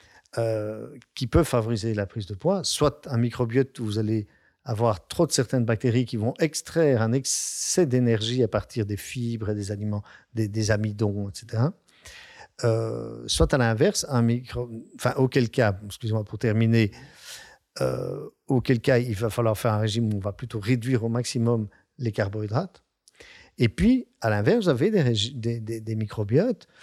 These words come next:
où vous avez, euh, un excès de, de bactéries justement nourries par les protéines, une insuffisance de bactéries nourries par les fibres et les légumes, et, et, et ça crée une inflammation qui crée par un, tout un mécanisme dont je passe les détails,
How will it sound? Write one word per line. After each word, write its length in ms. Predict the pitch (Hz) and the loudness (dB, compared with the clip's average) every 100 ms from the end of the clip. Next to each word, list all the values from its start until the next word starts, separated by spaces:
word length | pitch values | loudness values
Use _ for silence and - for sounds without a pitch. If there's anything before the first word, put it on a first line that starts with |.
| - - - | -18 -18 -4
où 100 | - | 2
vous 200 | 131 135 | 2 4
avez, 420 | 110 95 135 185 123 | 2 4 2 2 0
euh, 200 | 101 - | -6 -8
un 220 | - 117 113 | -4 0 2
excès 460 | 117 - - 196 | 2 2 4 4
de, 160 | 120 117 | 2 -2
de 160 | 107 | -2
bactéries 480 | 113 110 - 113 110 | 0 0 0 0 0
justement 380 | 101 98 107 107 | -2 -2 -2 2
nourries 280 | 117 120 151 | 4 4 2
par 140 | 113 | 2
les 60 | 104 | -2
protéines, 640 | - 101 110 123 202 220 180 - - - - | -4 -4 0 2 2 0 -2 -12 -20 -20 -10
une 140 | - 107 | -4 2
insuffisance 640 | 131 - 143 135 127 135 | 4 4 0 0 2 2
de 80 | 117 | 2
bactéries 460 | 110 110 127 107 110 | 0 0 0 0 0
nourries 300 | 110 104 107 | 0 -2 -4
par 200 | 101 90 | -6 -8
les 100 | 95 | -10
fibres 380 | - 151 165 | -2 0 0
et 60 | 104 | 0
les 80 | 98 | -4
légumes, 480 | 101 113 190 233 180 - - - _ _ | -4 0 2 2 -2 -6 -20 -20 _ _
et, 160 | 123 120 | 2 4
et, 460 | 127 - 117 165 120 | 2 -2 -4 -2 -2
et 60 | |
ça 180 | 117 120 | 0 0
crée 400 | - - 151 135 | -2 0 2 4
une 400 | 120 113 117 110 | 2 -2 -2 0
inflammation 720 | 117 - 110 104 - 175 175 | 2 2 0 0 -2 0 2
qui 180 | 165 123 | 0 -2
crée 280 | - - 135 | -2 2 2
par 200 | - 107 | 4 0
un, 100 | 110 | 0
tout 160 | - 127 | -6 -4
un 100 | 113 | 0
mécanisme 640 | 110 113 110 117 110 104 | 0 0 0 0 -2 -6
dont 120 | 107 | -6
je 120 | 101 | -6
passe 240 | 101 104 - | -4 -4 -4
les 80 | 98 | -6
détails, 420 | 98 135 180 | -2 2 2